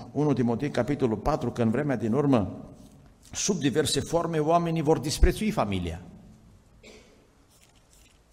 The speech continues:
Apostolul spunea că aceasta este o învățătură a demonilor,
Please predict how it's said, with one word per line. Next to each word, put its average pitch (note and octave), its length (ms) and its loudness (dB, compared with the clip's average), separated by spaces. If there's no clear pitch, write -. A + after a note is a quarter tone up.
Apostolul D3 460 2
spunea D3+ 360 0
că - 80 -4
aceasta E3 320 0
este D#3+ 160 -2
o D#3+ 40 4
învățătură C#3+ 440 2
a A#2+ 80 2
demonilor, C3 840 2